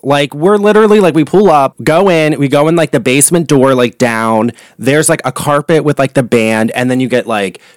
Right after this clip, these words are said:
Trash Diva playing, another punk band called, um, I think it was called Feral Creature, another one that was kind of like a desert stoner punk band.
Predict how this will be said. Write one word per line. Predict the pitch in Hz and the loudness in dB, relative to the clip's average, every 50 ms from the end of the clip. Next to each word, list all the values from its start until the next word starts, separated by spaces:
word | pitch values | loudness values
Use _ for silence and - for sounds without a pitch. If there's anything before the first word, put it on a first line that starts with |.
| _ | _
Trash | - - - - 156 147 151 160 165 - | -10 -8 -6 -4 -2 -2 -2 -4 -6 -8
Diva | - 143 156 156 147 143 151 135 | -10 -8 -6 -4 -2 0 -2 -2
playing, | - 147 143 139 135 135 139 135 | -2 -2 -2 0 0 0 0 0
another | 101 123 127 131 143 147 175 165 | 0 0 0 0 2 2 0 0
punk | 135 - 156 151 151 - | 0 -2 -4 -4 -4 -2
band | - 143 139 139 143 143 | -2 -2 0 0 -2 -2
called, | - 131 127 120 107 92 - | -2 -2 -2 -2 -2 -4 -6
um, | - 104 98 95 95 - | -4 -2 -2 -2 -4 -4
I | 107 107 | -6 -6
think | - 175 226 | -4 -4 -2
it | 294 | -2
was | 277 - | -2 -2
called | - 120 104 | -2 -4 -4
Feral | - - - - 113 120 139 143 135 123 | -6 -8 -6 -2 0 2 2 2 0 0
Creature, | - - - - 127 139 156 139 - - 160 151 147 151 151 156 147 - - - - - - - | -4 -6 -4 0 0 0 0 0 0 0 2 2 4 2 2 0 -2 -4 -10 -20 -20 -20 -14 -8
another | - 131 139 151 170 190 190 | -4 -2 -2 0 0 2 2
one | 180 170 170 170 170 | 2 2 2 2 2
that | 156 139 | 0 0
was | 139 127 | -2 -4
kind | - - 139 135 135 | -6 -6 -4 -4 -4
of | 135 120 | -2 -2
like | 135 127 - | -2 -2 -2
a | 117 104 | -2 -6
desert | 92 - - 117 120 123 - 135 131 127 127 123 120 110 - - | -6 -4 -2 0 0 0 0 0 2 2 2 2 0 0 -2 -4
stoner | - - - - - - 127 123 131 135 135 135 135 | -4 -2 -4 -4 -2 0 2 2 2 2 2 0 0
punk | 123 - 143 127 123 127 - | -2 -4 -4 -6 -6 -6 -6
band. | - 139 135 131 127 131 131 135 135 135 | -4 -2 -2 0 0 0 0 -2 -2 -4